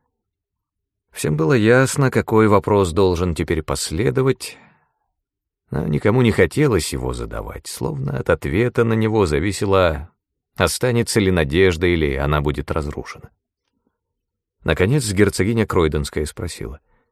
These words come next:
«Когда же вы предполагаете выехать? Когда вы двинетесь на север?» «Сегодня вечером», —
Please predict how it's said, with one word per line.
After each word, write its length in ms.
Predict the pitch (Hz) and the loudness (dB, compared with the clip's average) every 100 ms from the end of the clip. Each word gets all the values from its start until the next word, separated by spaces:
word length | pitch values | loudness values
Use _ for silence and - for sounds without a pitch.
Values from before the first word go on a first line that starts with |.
| _ _ _ _ _ _ _ _ _ _ | _ _ _ _ _ _ _ _ _ _
«Когда 340 | - 82 85 85 | -2 2 4 4
же 120 | 85 | 2
вы 160 | 85 82 | 0 0
предполагаете 680 | 92 - 90 90 85 - 80 | -2 0 0 2 2 0 -6
выехать? 560 | 104 76 - - _ _ _ _ _ _ _ _ _ _ _ - | -4 -4 -8 -18 _ _ _ _ _ _ _ _ _ _ _ 0
Когда 340 | 107 92 120 | 2 4 4
вы 120 | 82 | 4
двинетесь 500 | 76 101 90 - 87 | 2 2 2 0 -2
на 120 | 101 | -2
север?» 420 | 90 - - - _ _ _ _ _ _ _ _ _ _ _ _ _ _ _ _ _ _ _ - | -2 -4 -8 -12 _ _ _ _ _ _ _ _ _ _ _ _ _ _ _ _ _ _ _ -12
«Сегодня 440 | 175 175 139 143 | -2 -2 0 2
вечером», — 640 | 160 127 - 69 64 71 | 4 4 2 -8 -10 -12